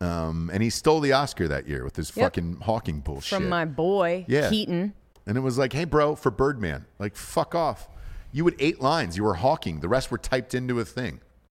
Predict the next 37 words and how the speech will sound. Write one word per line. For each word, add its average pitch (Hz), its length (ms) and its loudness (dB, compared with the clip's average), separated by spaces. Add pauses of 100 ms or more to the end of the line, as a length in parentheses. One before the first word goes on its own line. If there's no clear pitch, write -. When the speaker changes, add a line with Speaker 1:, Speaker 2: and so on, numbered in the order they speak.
Speaker 1:
How 165 60 0
Speaker 2:
Right. 143 160 4
Speaker 1:
hard 151 220 2
was 110 180 -2
that? 127 280 2
Uh, 123 640 2 (340)
and 110 120 -6
then 113 100 2
you're 123 100 2
typing 127 360 0
shit 139 260 0
in. 131 240 -2
Like, 90 340 -4 (480)
come 165 160 -4
on, 76 260 0
man. 104 340 0 (340)
What 131 80 -8
do 127 60 -4
you 80 40 -6
have, - 140 -14
eight 104 160 -4
lines 110 260 0
of 82 80 -2
dialogue? 127 500 2
And 98 100 -4
that 113 100 -4
was 120 100 -8
so 131 160 -2
goddamn 127 460 -2
hard?" 135 260 -2 (400)
Speaker 2:
Right. 165 260 -8 (360)
Speaker 1:
The 110 80 4
rest 147 340 4
of 110 140 2
it, 110 240 4
you 113 80 2
know, 107 280 2